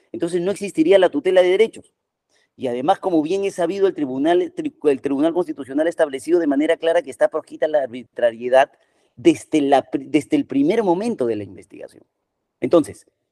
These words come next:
si no se respeta la forma procesal de la incorporación de la persona jurídica, entonces esa discrecionalidad que tiene el fiscal es ilegal en este momento. No se ha hecho respetando el artículo noventa y noventa y uno.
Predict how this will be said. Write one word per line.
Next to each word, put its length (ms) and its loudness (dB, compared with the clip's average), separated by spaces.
si 300 -18
no 140 0
se 120 4
respeta 580 2
la 180 -8
forma 640 0
procesal 760 0
de 100 -6
la 80 -4
incorporación 640 -4
de 80 2
la 100 2
persona 320 -2
jurídica, 680 0
entonces 520 0
esa 220 0
discrecionalidad 1160 -2
que 100 0
tiene 200 0
el 80 -2
fiscal 640 -10
es 160 -6
ilegal 540 4
en 120 -4
este 220 -8
momento. 460 -12
No 180 -6
se 140 -4
ha 60 2
hecho 260 0
respetando 520 -8
el 80 -8
artículo 340 -8
noventa 320 -6
y 40 -2
noventa 320 -2
y 100 -4
uno. 220 -10